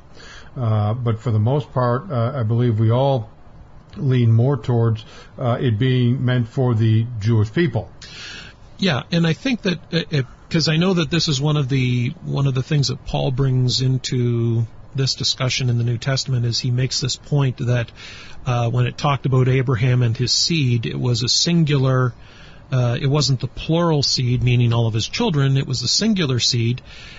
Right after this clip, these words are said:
Speaker 2: And so Paul tries to indicate that this here is, uh, about,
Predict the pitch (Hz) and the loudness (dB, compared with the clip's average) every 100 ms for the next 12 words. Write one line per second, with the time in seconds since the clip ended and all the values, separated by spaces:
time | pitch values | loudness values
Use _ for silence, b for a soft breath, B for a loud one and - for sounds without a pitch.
0 | B - 143 135 135 151 135 127 - 175 | B 0 2 4 4 2 2 2 0 0
1 | 170 - 147 139 127 - 131 127 123 117 | 0 0 0 2 0 0 2 2 2 0
2 | - - - - - - - - - - | -6 -18 -18 -16 -14 -12 -14 -14 -10 -2
3 | 165 147 - 147 139 - 139 123 - 143 | 2 2 2 0 0 -2 -2 -2 -2 0
4 | 135 - 131 127 127 - 131 120 117 113 | 0 2 2 4 2 0 0 2 2 2
5 | - - - 123 123 131 110 123 120 | 0 -4 -6 -4 -2 -2 0 0 0